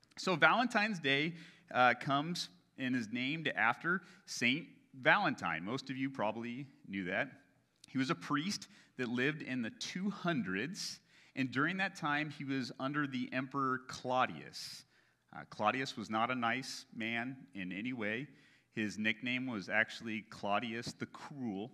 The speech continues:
because he was so bad to people around him, uh, and horrible, horrific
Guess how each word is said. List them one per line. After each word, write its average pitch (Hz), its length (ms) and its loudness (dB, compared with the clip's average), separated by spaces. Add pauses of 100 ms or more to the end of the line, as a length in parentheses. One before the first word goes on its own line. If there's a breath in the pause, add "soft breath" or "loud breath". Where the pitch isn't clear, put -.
(160)
because 104 380 -4
he - 100 -8
was 95 200 -2
so 127 340 0
bad 123 460 4 (480)
to - 100 -8
people 113 460 -2
around 92 420 0
him, 156 320 -4 (320 loud breath)
uh, 90 220 2
and 92 100 -2
horrible, 151 580 -6 (140)
horrific 131 500 -4